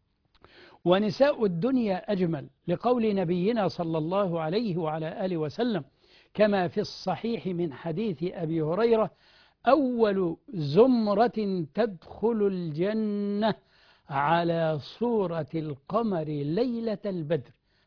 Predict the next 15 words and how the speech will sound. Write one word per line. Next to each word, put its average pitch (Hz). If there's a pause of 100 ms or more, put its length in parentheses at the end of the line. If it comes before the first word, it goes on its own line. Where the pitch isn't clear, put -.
(180)
أول 262
زمرة. 180 (500)
أنت 220
أيتها 185
المسلمة، 160 (880)
إذا 208
دخلت 208
الجنة 214
فأبشري، 180 (500)
ستعودين 208
بكرا 208 (500)
وستعودين 196
أجمل 190
مما 196
تكونين. 202